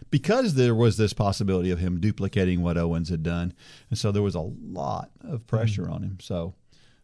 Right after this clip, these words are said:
Speaker 1: um, it, the, the, the four by one, of course, was one of those things where the, he had done all three individual events. He won all three individual events. And then it's like, now, not only did he feel the pressure to win that fourth gold medal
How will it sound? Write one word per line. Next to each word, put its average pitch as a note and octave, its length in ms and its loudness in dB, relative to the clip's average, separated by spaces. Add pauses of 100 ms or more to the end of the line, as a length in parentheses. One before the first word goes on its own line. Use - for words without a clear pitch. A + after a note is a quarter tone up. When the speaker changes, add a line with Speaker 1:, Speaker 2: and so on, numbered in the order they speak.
(120)
Speaker 1:
um, F2 460 -8 (280)
it, G#2+ 180 -2 (180)
the, G#2 180 -4
the, G2+ 440 0 (800)
the A#2 140 2
four D3 400 4
by A#2+ 240 6
one, G#2 460 2
of F#2+ 80 0
course, G#2 420 0
was F#2+ 200 -2
one G#2+ 100 -2
of G2 60 0
those G2 220 0
things F#2+ 320 -2
where F2+ 280 0
the, G2+ 160 2
he A#2+ 180 6
had G#2+ 140 2
done C3 180 6
all C3+ 200 4
three E3+ 220 2
individual C3+ 420 6
events. G2 260 2
He G#2+ 60 2
won G#2+ 160 2
all A2+ 100 4
three A#2+ 220 2
individual G#2+ 400 4
events. F#2 260 0
And F#2+ 80 2
then G#2+ 100 4
it's G#2+ 160 0
like, F#2+ 280 0 (280)
now, A#2 520 2 (340)
not D3 160 6
only G#3 160 6
did A#2 140 8
he C#3 140 8
feel B2 180 2
the G2+ 80 2
pressure G#2 340 2
to F#2 60 4
win F#2+ 180 4
that F#2 160 0
fourth F#2 260 -2
gold E2+ 200 0
medal E2+ 360 0